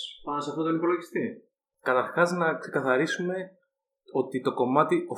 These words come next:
Speaker 2: flight controller, είναι το πιο βασικό μέρος σε ένα σύστημα drone.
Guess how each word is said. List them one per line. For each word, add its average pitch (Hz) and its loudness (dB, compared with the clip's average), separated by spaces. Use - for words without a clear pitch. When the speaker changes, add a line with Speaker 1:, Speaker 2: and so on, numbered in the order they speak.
Speaker 2:
flight 160 2
controller, 143 4
είναι 190 0
το 131 0
πιο - -2
βασικό - 0
μέρος 190 0
σε 180 -2
ένα 180 2
σύστημα 175 0
drone. 113 4